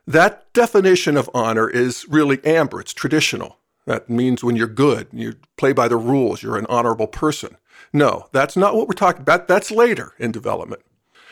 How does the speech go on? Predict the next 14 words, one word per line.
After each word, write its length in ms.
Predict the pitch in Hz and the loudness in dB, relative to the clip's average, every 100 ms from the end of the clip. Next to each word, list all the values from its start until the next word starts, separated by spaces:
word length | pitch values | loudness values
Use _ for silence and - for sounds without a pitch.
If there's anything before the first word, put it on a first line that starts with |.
| - | -2
But 140 | - 180 | 2 6
what 220 | 226 247 | 4 4
we're 100 | 220 | -2
talking 440 | - 190 190 180 | 2 0 2 0
about 300 | 160 156 147 | 2 4 4
with 240 | 156 147 - | 2 0 -2
the 120 | 139 | -2
red 460 | 123 123 202 285 | -2 0 4 4
honor 300 | 285 120 110 | 2 0 -2
code 400 | - - 101 - _ _ _ - - - | -10 -14 -14 -14 _ _ _ -20 -20 -4
is 260 | 151 156 - | 4 4 4
that 220 | 165 175 | 2 2
you 180 | 151 190 | 0 0
must 340 | 190 175 - | 2 2 0